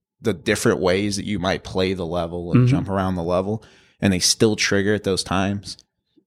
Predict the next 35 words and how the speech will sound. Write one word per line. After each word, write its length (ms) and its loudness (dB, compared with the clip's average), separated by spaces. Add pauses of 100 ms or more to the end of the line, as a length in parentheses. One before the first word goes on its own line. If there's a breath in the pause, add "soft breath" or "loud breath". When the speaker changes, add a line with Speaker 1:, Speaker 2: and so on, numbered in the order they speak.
(180)
Speaker 2:
Yeah, 380 2
I'm 140 2
sure 160 2
it 40 4
was 120 4
a 80 4
programming 640 2
feat. 580 -4
Speaker 1:
Yeah. 160 2
Speaker 2:
Other 180 4
games 300 4
have 220 0
done 280 4
things 280 0
like 180 0
that, 340 -2
but 240 0 (400 soft breath)
this 140 2
does 220 2
it 80 4
in 140 4
a 60 6
way 200 6
that 200 2
really 460 4
makes 320 2
you 60 0
feel 260 2
like 380 2 (260 soft breath)
the 80 4
game 260 4
is 120 0
reacting 760 2
to 120 -4
you, 280 -4